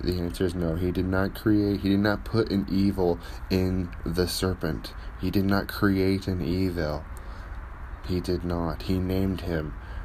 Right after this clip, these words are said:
Snake on Fire because he foresaw the truth. So he named him what the truth is, because the Lord does not lie.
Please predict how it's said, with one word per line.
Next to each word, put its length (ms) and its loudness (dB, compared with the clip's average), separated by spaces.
Snake 440 0
on 200 2
Fire 600 0
because 380 0
he 160 0
foresaw 600 2
the 100 -4
truth. 540 -4
So 180 0
he 220 -2
named 340 -2
him 280 -2
what 180 0
the 120 2
truth 280 0
is, 200 0
because 360 -4
the 120 -6
Lord 360 -2
does 240 -6
not 300 -4
lie. 440 -2